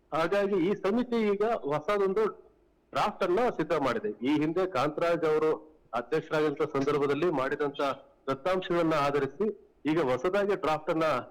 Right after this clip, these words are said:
ಆ, ಸಿದ್ಧ ಮಾಡಲಾಗಿದೆ. ಅದನ್ನ ಮುಖ್ಯಮಂತ್ರಿ ಸಿದ್ದರಾಮಯ್ಯ ಅವರಿಗೆ ಸಲ್ಲಿಸಲಾಗಿದೆ. ಈಗ ಮ-, ಸಿದ್ದರಾಮಯ್ಯ ಸಲ್ಲಿಸಿದ್ದಷ್ಟೇ ಪ್ರಕ್ರಿಯೆ ಆಗಿರೋದು, ಈಗ ಅದು ಒಪ್ಪಿಗೆ ಅಂತ ಆಗಿಲ್ಲ. ಒಪ್ಪಿಗೆ,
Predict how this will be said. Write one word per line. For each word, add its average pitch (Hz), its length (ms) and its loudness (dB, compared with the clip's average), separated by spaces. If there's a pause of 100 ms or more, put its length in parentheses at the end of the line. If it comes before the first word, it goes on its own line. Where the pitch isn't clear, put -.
(360)
ಆ, 127 280 2
ಸಿದ್ಧ 139 260 -4
ಮಾಡಲಾಗಿದೆ. 139 560 0
ಅದನ್ನ 180 320 0
ಮುಖ್ಯಮಂತ್ರಿ 175 480 -2
ಸಿದ್ದರಾಮಯ್ಯ 165 520 2
ಅವರಿಗೆ 156 400 0 (380)
ಸಲ್ಲಿಸಲಾಗಿದೆ. 135 760 -2 (300)
ಈಗ 208 160 0 (380)
ಮ-, 120 180 -2
ಸಿದ್ದರಾಮಯ್ಯ 190 600 0
ಸಲ್ಲಿಸಿದ್ದಷ್ಟೇ 190 800 -2
ಪ್ರಕ್ರಿಯೆ 185 420 -2
ಆಗಿರೋದು, 170 460 0
ಈಗ 170 200 2
ಅದು 165 480 -2 (100)
ಒಪ್ಪಿಗೆ 220 360 -2
ಅಂತ 190 200 0
ಆಗಿಲ್ಲ. 151 340 0
ಒಪ್ಪಿಗೆ, 165 840 -2